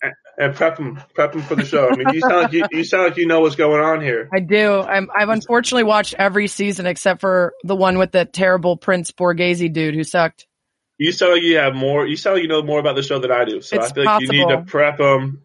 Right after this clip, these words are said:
Speaker 1: and get him
Speaker 2: Listen,
Speaker 1: right.
Speaker 2: Tyler, that's embarrassing. You don't have to say that out loud
Speaker 1: <laughs>
Speaker 2: for everyone to hear.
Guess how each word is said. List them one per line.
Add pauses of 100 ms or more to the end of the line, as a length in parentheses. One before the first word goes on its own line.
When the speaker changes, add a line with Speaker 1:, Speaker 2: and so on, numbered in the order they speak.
Speaker 1:
and
get
him
Speaker 2:
Listen,
Speaker 1:
right.
Speaker 2:
Tyler,
that's
embarrassing.
You
don't
have
to
say
that
out
loud
Speaker 1:
<laughs>
Speaker 2:
for
everyone
to
hear.